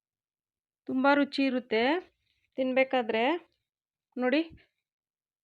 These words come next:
ಒಂದು ವಿಷಲ್ ಹಾಕಿದೆ. ನೋಡಿ, ಎಲ್ಲ ಬೆಂದು ನೀರು ಥರ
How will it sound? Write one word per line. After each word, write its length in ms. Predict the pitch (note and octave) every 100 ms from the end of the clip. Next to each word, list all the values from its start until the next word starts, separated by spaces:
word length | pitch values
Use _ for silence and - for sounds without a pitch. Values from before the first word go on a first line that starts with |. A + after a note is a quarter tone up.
| - A#3+
ಒಂದು 140 | A#3+ A#3+
ವಿಷಲ್ 280 | A3+ B3+ A#3+
ಹಾಕಿದೆ. 340 | A#3 B3 G3 G#3+ C#4+ C4+
ನೋಡಿ, 180 | B3 D4+ - - _ -
ಎಲ್ಲ 180 | A3 A#3 B3+ A3+ A3 _ _ _ _ -
ಬೆಂದು 280 | A#3 A#3+ B3 A3+ A3+ A3+
ನೀರು 200 | A#3 B3 A#3+
ಥರ 80 | A#3+